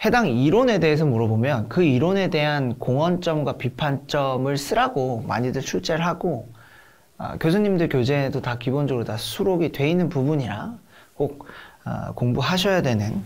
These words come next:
부분입니다. 공헌점 한번 보시면 아까 중간중간 핵심 내용에도 일부 포-, 포함이 돼 있었습니다. 그 내용들을 여기에 따서, 어, 적으셔도 무방합니다.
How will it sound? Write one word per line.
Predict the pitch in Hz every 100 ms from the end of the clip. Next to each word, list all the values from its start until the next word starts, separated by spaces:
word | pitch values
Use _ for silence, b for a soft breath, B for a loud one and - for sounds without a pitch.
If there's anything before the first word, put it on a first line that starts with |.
| -
부분입니다. | 135 131 104 101 101 - 220 - - - - - - - - - _ B B B B - - - - - - - B B B B B B
공헌점 | - 165 185 185 185
한번 | 180
보시면 | 156 131 147 156 170 117 110 B B B
아까 | 147 165
중간중간 | 165 165 196 190 190 185 185 180
핵심 | 190 - 262
내용에도 | 190 165 165 156 151 143 139 123 -
일부 | - 143 151
포-, | - 185 185 185 - - _
포함이 | - 208 190
돼 | 180 131
있었습니다. | 107 - 165 143 98 - - -
그 | 156
내용들을 | 139 139 147 135 143 147 147 147 B -
여기에 | 131 117 123
따서, | 117 120 156 - 127 120 226 - -
어, | 98 92 85 82 - _
적으셔도 | - 123 123 127 123 104 107 - -
무방합니다. | 127 127 117 131 113 -